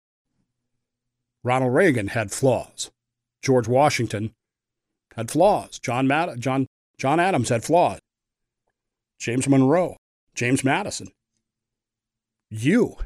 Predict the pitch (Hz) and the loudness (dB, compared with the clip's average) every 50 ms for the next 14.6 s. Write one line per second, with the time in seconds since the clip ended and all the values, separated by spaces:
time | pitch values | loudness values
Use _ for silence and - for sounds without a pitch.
0 | - _ - 147 127 117 117 - - 131 139 131 - - - - - - _ _ | -12 _ 0 0 2 2 0 -2 0 0 2 0 0 -6 -12 -18 -20 -20 _ _
1 | _ _ _ _ _ _ _ _ _ _ _ _ _ _ _ _ _ _ _ _ | _ _ _ _ _ _ _ _ _ _ _ _ _ _ _ _ _ _ _ _
2 | _ _ _ _ _ - 120 - 135 147 151 151 147 131 - 127 123 - - - | _ _ _ _ _ -6 -4 2 4 4 6 6 4 4 2 0 0 2 2 0
3 | - - 151 151 156 156 151 147 143 139 143 135 - 123 - - 135 135 156 - | 2 2 4 4 6 6 6 6 6 4 4 4 2 0 2 2 4 4 4 2
4 | - - - - _ _ _ _ _ _ _ _ _ 123 117 113 - - - 139 | -2 -8 -16 -20 _ _ _ _ _ _ _ _ _ -6 -4 -4 -4 -2 0 2
5 | 135 135 131 123 117 123 135 143 160 156 - - - - _ _ _ _ _ _ | 2 4 4 2 2 2 2 2 0 -2 -6 -10 -14 -14 _ _ _ _ _ _
6 | _ _ _ _ _ _ _ _ _ _ _ _ _ - 117 113 110 101 98 123 | _ _ _ _ _ _ _ _ _ _ _ _ _ -8 -6 -6 -6 -2 0 2
7 | 127 123 117 113 127 123 127 135 131 120 - - 120 120 117 110 - - 135 131 | 2 2 2 2 0 2 4 4 4 4 2 2 0 2 0 0 0 0 2 2
8 | 131 131 123 117 110 120 120 127 127 127 127 120 127 110 110 107 123 147 151 123 | 2 2 0 -2 -2 0 0 2 2 2 0 0 -2 -4 -4 -4 -4 -4 -4 -4
9 | 117 113 117 120 117 - - 104 104 110 139 160 - _ _ _ _ _ _ _ | -4 -4 -4 -4 -4 -6 -8 -8 -8 -8 -10 -12 -16 _ _ _ _ _ _ _
10 | _ _ _ _ _ _ _ _ _ _ - 117 151 - - - 175 185 190 190 | _ _ _ _ _ _ _ _ _ _ -8 -6 -4 -4 -2 0 0 2 2 2
11 | 165 160 190 - 175 - - 147 160 170 165 - 160 - 165 165 156 - 139 - | 2 0 0 0 -2 -2 0 2 2 2 0 -2 0 0 2 0 0 0 -2 -2
12 | 151 147 147 143 143 143 139 131 135 147 143 143 156 175 143 107 113 165 147 - | 0 0 2 2 0 0 0 0 0 0 2 2 2 4 4 2 0 -2 -6 -10
13 | _ _ _ _ _ _ _ _ _ _ _ _ _ _ _ _ _ _ _ _ | _ _ _ _ _ _ _ _ _ _ _ _ _ _ _ _ _ _ _ _
14 | _ _ _ _ 127 120 117 113 131 151 151 151 | _ _ _ _ -12 -10 -6 0 4 4 4 4